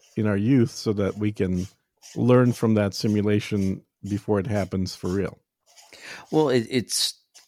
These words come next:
Speaker 2: somewhat the basis of thought,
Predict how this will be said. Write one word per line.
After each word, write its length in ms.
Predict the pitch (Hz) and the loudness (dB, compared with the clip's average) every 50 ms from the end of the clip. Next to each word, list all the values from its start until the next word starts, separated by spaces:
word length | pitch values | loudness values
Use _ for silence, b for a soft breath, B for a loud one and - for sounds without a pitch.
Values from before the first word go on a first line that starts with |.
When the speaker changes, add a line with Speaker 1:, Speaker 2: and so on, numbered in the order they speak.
| _ - | _ -10
Speaker 2:
somewhat 520 | - - 131 131 135 127 110 101 92 - | -2 2 4 4 6 6 4 4 2 0
the 60 | - 92 | -2 -2
basis 540 | 80 95 95 92 - - 90 85 - - | -2 -2 -2 -2 -2 -2 -2 -2 -2 -4
of 640 | - - 95 90 87 85 82 76 - - - - - _ _ _ _ _ _ _ _ _ _ _ _ _ _ _ | -4 -4 -4 -4 -4 -4 -6 -8 -12 -16 -18 -20 -20 _ _ _ _ _ _ _ _ _ _ _ _ _ _ _
thought, 340 | - 92 90 87 78 65 - | 0 2 2 2 -2 -4 -10